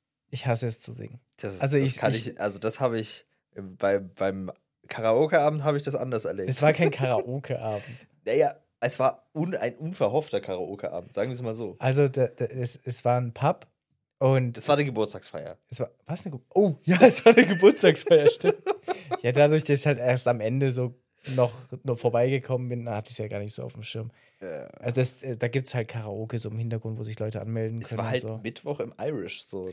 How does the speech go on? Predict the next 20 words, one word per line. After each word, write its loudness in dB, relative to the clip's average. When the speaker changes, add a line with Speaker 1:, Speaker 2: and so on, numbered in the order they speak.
Speaker 2:
da, -14
da -14
ist -14
halt -12
Karaoke. -8
Speaker 1:
Ja, -2
Speaker 2:
Aber 0
Speaker 1:
ja. -12
Speaker 2:
wir -2
hatten's -8
nicht -6
auf -2
dem -10
Schirm. -6
<laughs> -20
So. -4
Speaker 1:
Ja, 6
das 4
stimmt. -4
Also, 4